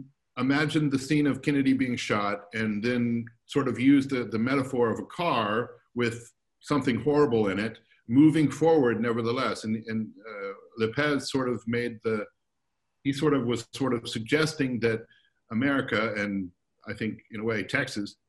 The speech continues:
has this kind of death drive, uh, this kind of, um, craziness and extremism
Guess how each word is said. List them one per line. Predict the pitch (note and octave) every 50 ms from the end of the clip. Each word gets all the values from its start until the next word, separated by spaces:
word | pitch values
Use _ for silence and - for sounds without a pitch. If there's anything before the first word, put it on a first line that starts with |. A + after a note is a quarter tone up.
| _
has | - B2 B2 A#2 A#2
this | - A#2 A#2
kind | - - B2+ A#2+ A2+
of | G#2+ F#2 F2 -
death | - A#2 A#2+ A2+ - - -
drive, | A#2 G#2 G2 F2+ E2+ E2 D#2 - - - _ _ - G2
uh, | G2 F#2+ F#2 F#2 F#2 F#2 F2
this | G#2 G#2 G2 -
kind | - - B2 A2+ A2+ A2 G#2+
of, | G#2 G2+ F#2+ G2+ - - A2
um, | A2 G#2 G2+ G2 F#2+ F#2+ F#2+ F#2+ F#2 - _ _ _ _ _ _ - - - _ -
craziness | - - C3+ C3 C#3+ C#3+ - D3+ C#3 C3+ C3+ C3+ B2+ C3 -
and | A2 G2+
extremism | F#2+ - - - - D3+ D3+ D3+ D3 D3 C#3+ C3+ B2+ C#3 C3+ C3 C3 C3 B2 A#2+